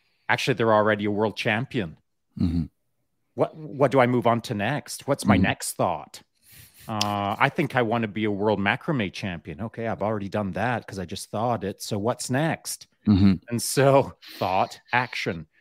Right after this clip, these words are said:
Speaker 1: And so once he started including action in his thoughts and then started to realize, like, "Oh, wow,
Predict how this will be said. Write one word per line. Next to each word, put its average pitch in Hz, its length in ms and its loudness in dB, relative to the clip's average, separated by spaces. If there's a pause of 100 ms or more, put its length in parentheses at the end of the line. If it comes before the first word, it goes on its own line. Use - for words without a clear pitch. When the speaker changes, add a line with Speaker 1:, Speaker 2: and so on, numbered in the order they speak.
(220)
Speaker 1:
And 117 140 -4
so 135 140 0
once 127 340 0
he 151 120 -4
started 113 640 -2 (120)
including 107 680 -4
action 104 380 -4
in 95 140 -2
his - 200 -6
thoughts - 400 0
and 98 160 -4
then 98 140 -2
started 101 400 0
to 95 80 -6
realize, 92 580 -2
like, 90 340 -2
"Oh, 123 180 0
wow, 98 480 0